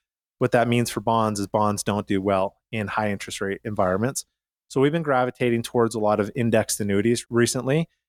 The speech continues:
And I used to not be a fan of indexed annuities. I used to detest them, but they've actually kind of changed quite a bit over the years.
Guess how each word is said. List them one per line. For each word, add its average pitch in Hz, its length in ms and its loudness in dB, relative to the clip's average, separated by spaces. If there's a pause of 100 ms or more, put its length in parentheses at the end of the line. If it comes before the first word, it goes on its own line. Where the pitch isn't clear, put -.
(200)
And 135 140 -2
I 151 60 2
used 180 240 0
to 175 80 -2
not 131 260 0
be 120 120 0
a 110 40 2
fan 113 320 0
of 113 80 0
indexed 113 380 0
annuities. 110 440 2
I 113 60 0
used 113 200 0
to 107 80 -4
detest - 560 -2
them, 131 260 -2 (500)
but 123 100 -2
they've 156 160 0
actually 156 520 0 (160)
kind 151 200 0
of 113 120 0 (600)
changed 139 600 -2
quite 139 260 2
a 113 60 2
bit 120 320 0
over 120 240 0
the 110 100 -2
years. 107 460 0